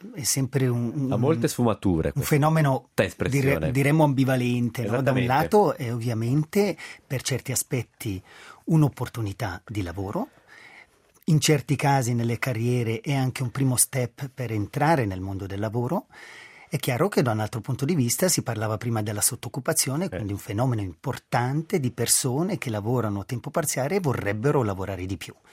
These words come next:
Speaker 1: e quindi una forma di carenza di lavoro. Eh, questa ambivalenza esiste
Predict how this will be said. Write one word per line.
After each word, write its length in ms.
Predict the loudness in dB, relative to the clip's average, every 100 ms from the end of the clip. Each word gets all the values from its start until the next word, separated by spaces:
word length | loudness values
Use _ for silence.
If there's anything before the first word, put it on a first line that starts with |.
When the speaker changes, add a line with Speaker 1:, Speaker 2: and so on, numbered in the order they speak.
| -18 -14 -12 -6
Speaker 1:
e 100 | -6
quindi 260 | -4 -2
una 200 | 2 4
forma 340 | 2 0 2 2
di 140 | 0
carenza 680 | -2 2 4 6 4 2 -2
di 140 | -4
lavoro. 400 | -6 -8 -12 -14 _ -20 -20 -18 -18 -18 -20 -20 _
Eh, 440 | -6 -4 -4 -8 -4
questa 300 | -2 2 2
ambivalenza 600 | 2 2 2 4 4 4
esiste 840 | 4 2 2 2 0 2 2